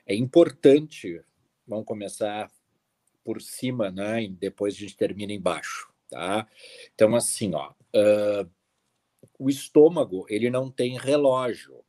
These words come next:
Então, ah, fazer as três refeições, né? Isso não é necessário. Se a pessoa fizer seis refeições, sete refeições, mas que coma uma quantidade a-, a-, adequada ao longo do dia, é absolutamente correto.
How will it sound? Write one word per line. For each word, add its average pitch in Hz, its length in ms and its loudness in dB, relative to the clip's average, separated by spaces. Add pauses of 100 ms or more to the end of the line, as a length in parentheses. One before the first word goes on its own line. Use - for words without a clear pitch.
(180)
Então, 101 180 -12
ah, 175 280 -8
fazer 131 420 -6
as 131 180 -8
três 127 280 -8
refeições, 113 1300 -6 (440)
né? 101 300 -2
Isso 110 240 -8
não 123 80 -4
é 143 160 -4
necessário. 139 720 -2
Se - 80 -20
a - 60 -20
pessoa 104 260 -8
fizer 101 240 0
seis 135 440 2
refeições, 104 680 -6
sete 107 400 0
refeições, - 880 -8 (320)
mas 101 160 -8
que 101 100 -14
coma 107 320 0
uma 101 60 -10
quantidade 98 640 -2
a-, 95 180 -2
a-, 95 380 -8
adequada 98 720 -2
ao 90 60 -2
longo 90 360 -4
do 87 140 -6
dia, 101 580 2 (300)
é 110 120 2
absolutamente 104 960 -2
correto. 110 680 0